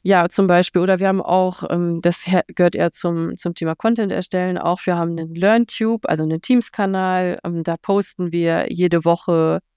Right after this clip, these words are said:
Lerninhalte. Also haben wir immer, äh, so, äh, Themen, die sich über so ein paar Wochen hinweg, äh, ziehen. Ob das,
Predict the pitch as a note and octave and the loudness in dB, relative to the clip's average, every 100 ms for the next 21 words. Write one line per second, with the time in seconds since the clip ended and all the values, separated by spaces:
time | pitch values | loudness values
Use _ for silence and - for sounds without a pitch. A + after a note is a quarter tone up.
0 | _ F3+ G3 G#3 - F#3 G3 F3 F3 - | _ 2 2 2 0 -4 0 0 0 -4
1 | E3+ E3 - - E3 D#3+ E3 E3 E3 D#3+ | -6 -6 -8 -10 -10 -8 -8 -6 -6 -6
2 | E3 D#3+ _ _ _ _ _ _ - D#3+ | -8 -10 _ _ _ _ _ _ -10 -8
3 | E3 D#3 D#3 - - _ - D#3 D#3 - | -4 -2 0 0 -4 _ -10 -8 -8 -4
4 | A3 G#3+ G#3 G#3 F#3+ - E3+ F#3 F3 E3+ | 0 2 2 0 -2 -6 -6 -4 -2 -4
5 | E3+ E3+ D#3+ D#3 D#3+ - D#3+ E3+ E3+ E3 | -6 -6 -4 -4 -6 -6 -6 -4 -6 -4
6 | F3+ F3 E3 E3 G3+ _ - F3 E3 - | -4 -4 -6 -4 -4 _ -10 -2 -2 -2
7 | - G3+ G3+ G3+ _ _ _ _ - F3 | -2 0 2 0 _ _ _ _ -4 -4
8 | _ F3+ E3+ E3+ | _ 0 2 0